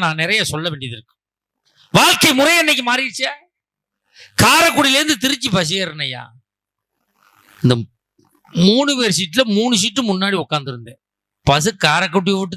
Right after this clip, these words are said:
தான் வெளியில வந்துச்சு, பஸ் ஸ்டாண்டை விட்டு. ஒருத்தன் ஓடியாந்து என் பக்கத்துல உட்கார்ந்தான். உட்கார்ந்தவன் என்கிட்ட கேட்டான், "பஸ்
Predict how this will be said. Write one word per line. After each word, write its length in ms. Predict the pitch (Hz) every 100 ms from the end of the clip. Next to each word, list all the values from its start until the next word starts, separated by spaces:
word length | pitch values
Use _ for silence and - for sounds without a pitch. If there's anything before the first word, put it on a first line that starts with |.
| 226
தான் 160 | 233 160
வெளியில 280 | 156 190 147
வந்துச்சு, 340 | 131 135 - 139
பஸ் 140 | 127 113
ஸ்டாண்டை 280 | 160 135 127
விட்டு. 180 | 101 - _ _ _ _ _
ஒருத்தன் 260 | 160 196 156
ஓடியாந்து 440 | 202 214 220 240 262
என் 120 | 147 127
பக்கத்துல 360 | - 143 135 120
உட்கார்ந்தான். 420 | - 120 113 - _ 196 _ _ _ _ _ _ _ _ _ _ 147
உட்கார்ந்தவன் 720 | 131 156 147 127 117 160 208 165 107 101 107 _ _ _ _ _ _
என்கிட்ட 220 | 120 110 107 110
கேட்டான், 400 | 110 117 110 - - _ -
"பஸ் 200 | 113